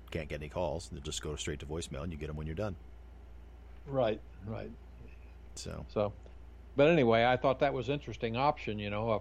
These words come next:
Speaker 2: basically a
Speaker 1: Yeah.
Speaker 2: freebie. It just instead
Speaker 1: Yeah,
Speaker 2: of
Speaker 1: and honestly, that's a, you know, generally speaking, those are generally pretty good quality cameras and, uh, you know, reasonable
Speaker 2: Well
Speaker 1: quality sound. I mean, they're not, you know,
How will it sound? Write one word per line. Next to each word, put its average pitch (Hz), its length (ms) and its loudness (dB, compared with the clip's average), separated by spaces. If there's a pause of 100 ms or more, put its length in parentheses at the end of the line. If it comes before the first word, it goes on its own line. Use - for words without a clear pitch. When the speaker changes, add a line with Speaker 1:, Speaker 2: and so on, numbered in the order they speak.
(120)
Speaker 2:
basically 113 460 2
a 101 60 6
Speaker 1:
Yeah. - 20 6
Speaker 2:
freebie. 107 500 4
It 107 100 -2 (680)
just 110 240 -2
instead 131 320 10
Speaker 1:
Yeah, 147 120 12
Speaker 2:
of 135 60 2
Speaker 1:
and 139 140 12
honestly, 131 420 12
that's 107 300 10
a, 104 240 12 (480)
you 113 100 4
know, 101 140 6
generally 110 340 6
speaking, 117 360 2
those 98 160 4
are 101 60 4
generally 95 400 4
pretty 98 260 2
good 101 180 4
quality 104 380 4
cameras 98 500 0 (100)
and, 92 560 0
uh, 92 220 0 (320)
you 107 80 2
know, 104 60 2
reasonable 104 460 4
Speaker 2:
Well - 0 -
Speaker 1:
quality 90 400 6
sound. 92 400 -2
I 95 40 -2
mean, 90 140 0
they're 92 120 0
not, 92 240 0 (240)
you - 80 -6
know, 78 200 -6